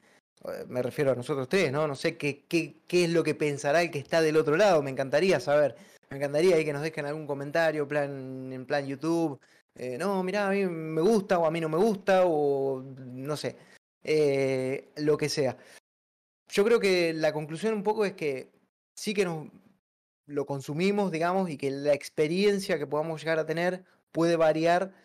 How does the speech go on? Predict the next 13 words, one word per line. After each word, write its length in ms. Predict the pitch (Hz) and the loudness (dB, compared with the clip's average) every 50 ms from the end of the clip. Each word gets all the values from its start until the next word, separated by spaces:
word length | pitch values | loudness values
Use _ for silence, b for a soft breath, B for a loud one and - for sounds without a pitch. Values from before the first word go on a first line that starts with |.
| b b b _ _ _ - | b b b _ _ _ -8
dependiendo 640 | 143 139 160 160 160 165 170 165 185 196 202 190 185 | -2 -2 0 0 0 0 -2 0 0 2 2 2 0
de 180 | 170 165 165 - | 0 -2 -6 -4
qué 140 | - 220 208 | -4 -4 -4
tipo 560 | 214 - - 196 190 190 - 143 135 127 120 | -4 -4 -4 -4 -4 -4 -4 -4 -4 -4 -4
de 240 | 120 117 127 131 123 | -6 -6 -6 -6 -6
juego 480 | - - 151 160 170 170 170 170 165 | -6 -4 -2 0 2 2 2 2 2
o 100 | 156 147 147 | 2 2 0
qué 120 | 156 151 | -2 -6
tipo 360 | 156 175 175 160 - 160 160 147 | -8 -8 -10 -6 -2 -2 -2 -2
de 220 | 151 147 147 _ | -2 -6 -8 _
contenido 580 | _ - 156 156 160 135 156 151 151 165 170 160 | _ -4 -2 -2 -2 -4 -4 -4 -4 -2 -2 -4
estamos 320 | 151 - 156 147 143 135 | -2 -2 -4 -4 -4 -6
consumiendo. 640 | - 143 139 135 127 139 139 131 127 127 127 123 123 | -8 -8 -8 -8 -8 -8 -8 -8 -8 -8 -8 -10 -12